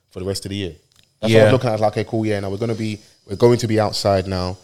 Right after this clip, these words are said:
Speaker 2: But
Speaker 1: Some of the rappers that are the soundtrack for being outside.
Speaker 2: Yeah, I don't think it's more of, like, you know, um, I don't think it's a case of, like, these artists announcing that they're dropping. Cool, but I want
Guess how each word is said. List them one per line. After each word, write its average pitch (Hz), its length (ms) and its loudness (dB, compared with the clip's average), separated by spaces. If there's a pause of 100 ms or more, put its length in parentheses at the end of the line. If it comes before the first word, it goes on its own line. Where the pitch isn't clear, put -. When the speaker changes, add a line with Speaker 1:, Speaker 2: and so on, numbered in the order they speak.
(160)
Speaker 2:
But 95 180 4
Speaker 1:
Some 104 160 0
of 98 60 2
the 95 60 -2
rappers 98 300 0
that 92 200 -2 (360)
are 90 140 -4
the 92 60 -6
soundtrack 95 460 -2
for 92 80 -6
being 90 220 -6
outside. 92 480 -2
Speaker 2:
Yeah, 107 400 4
I - 20 -2
don't 117 220 -2
think 131 280 -6
it's 110 180 -4
more 104 460 -2
of, 87 140 -10
like, 85 380 -6
you 92 80 -8
know, 80 360 -10 (300)
um, 82 420 -10
I 90 80 -8
don't 98 180 -4
think 107 280 -8
it's 98 160 -6
a - 40 -10
case 90 360 -8
of, 78 200 -12
like, 78 220 -12 (380)
these 82 280 -10
artists 82 420 -6
announcing 78 800 -6 (500)
that 71 160 -4
they're 80 80 0
dropping. 76 560 0
Cool, 87 580 4 (640)
but 76 80 -8
I 73 100 2
want 87 460 4